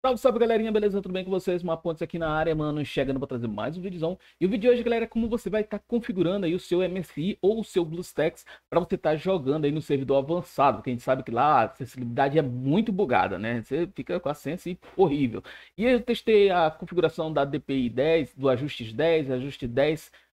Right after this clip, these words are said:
quatrocentos, dez, aquele dez, duzentos e sessenta, dez, quatrocentos e cinquenta, uma coisa assim. Testei várias e nenhuma deu certo, mas essa aqui com certeza vai te ajudar, belezinha?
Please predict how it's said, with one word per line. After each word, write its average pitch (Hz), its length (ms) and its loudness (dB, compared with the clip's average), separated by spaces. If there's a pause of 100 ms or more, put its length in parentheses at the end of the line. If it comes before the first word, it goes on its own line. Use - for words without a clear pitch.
(140)
quatrocentos, 135 880 -4
dez, 139 500 -2 (460)
aquele 311 260 -2
dez, 170 400 4
duzentos 131 460 -4
e - 100 -20
sessenta, - 360 -12
dez, 127 160 0
quatrocentos - 320 -4
e - 20 -16
cinquenta, 123 340 -6
uma 120 120 -8
coisa 165 160 -2
assim. 165 340 -6 (300)
Testei 196 340 4
várias 240 640 4
e 208 80 0
nenhuma 196 360 -2
deu 196 120 0
certo, 156 320 -4
mas 160 160 0
essa 156 220 -2
aqui 156 280 -4 (340)
com 233 140 6
certeza 151 560 0 (180)
vai 135 380 4
te 151 120 -2
ajudar, 131 360 0
belezinha? 131 480 -2